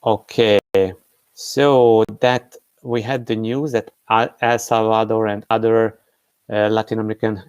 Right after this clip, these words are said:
countries, um, accepting Bitcoin as a legal tender.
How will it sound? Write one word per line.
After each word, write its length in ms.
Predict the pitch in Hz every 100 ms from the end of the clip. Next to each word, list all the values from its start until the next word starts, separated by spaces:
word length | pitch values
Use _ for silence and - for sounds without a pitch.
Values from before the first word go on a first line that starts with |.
| _
countries, 680 | - 120 113 - 117 104 - _ _ _ -
um, 380 | 110 107 107 107 _ _ _ _ _ _ _ _ _ - - _ _ _ _ -
accepting 500 | - 131 - 127 113
Bitcoin 680 | 120 - 123 120 120 117 -
as 340 | 113 113 113
a 80 | 104
legal 300 | 123 113 104
tender. 580 | - 147 147 160 165